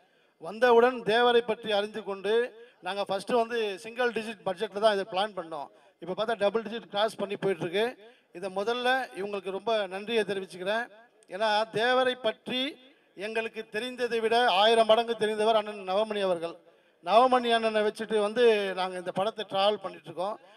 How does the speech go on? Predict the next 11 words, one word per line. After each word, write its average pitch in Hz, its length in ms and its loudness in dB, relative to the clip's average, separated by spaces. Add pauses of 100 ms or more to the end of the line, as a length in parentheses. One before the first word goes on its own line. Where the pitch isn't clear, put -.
இது 202 180 -8
மாதிரி 247 280 4
நிறைய 240 380 4
விஷயங்கள் 247 480 -4
எல்லா 226 320 4
இடத்துலயும் 220 420 -2 (280)
எங்களுக்கு 196 320 -10
அங்க 214 280 -4
class 220 380 2
ஆயிட்டு 185 220 -2
இருக்கோம். 156 280 -14